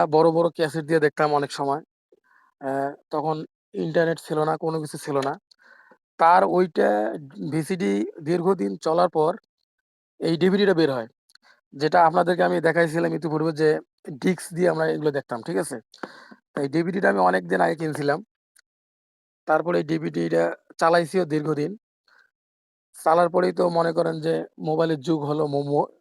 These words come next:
মোবাইল চলে আসলো, পরে আর এটা চালা হইলো না, পরে আর এটা চালাইলাম না। তা খুব যত্ন করে রাখছিলাম আরকি, অ্যা, বক্সের ভিতর ঢুকায়। তা যাই হোক, অনেকদিন পর আজকে বক্স থেকে বা-,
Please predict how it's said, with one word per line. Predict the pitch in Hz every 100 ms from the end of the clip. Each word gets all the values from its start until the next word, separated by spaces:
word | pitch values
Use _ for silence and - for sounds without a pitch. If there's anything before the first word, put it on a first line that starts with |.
| -
মোবাইল | 165 147 160 156
চলে | 156 156
আসলো, | 147 190
পরে | 180 156
আর | 151
এটা | 147 143
চালা | 147 143
হইলো | 135 139
না, | 196
পরে | 208 156
আর | 147
এটা | 143 143
চালাইলাম | 147 143 139 120
না। | 104 101 _ _ _ _ - - _ _ - -
তা | 151
খুব | 139 170
যত্ন | 151 170 196
করে | 190 190
রাখছিলাম | 175 - 175 170
আরকি, | 151 160 156
অ্যা, | 160 147 139
বক্সের | 147 143 156
ভিতর | 151 151
ঢুকায়। | 131 - 190 _ _ _ _ - _ - - _ _ _ _ _ _ -
তা | 143
যাই | 160
হোক, | 180
অনেকদিন | 175 170 160 175
পর | 165 170
আজকে | 156 - 160
বক্স | 135 151 -
থেকে | - 170
বা-, | 151 151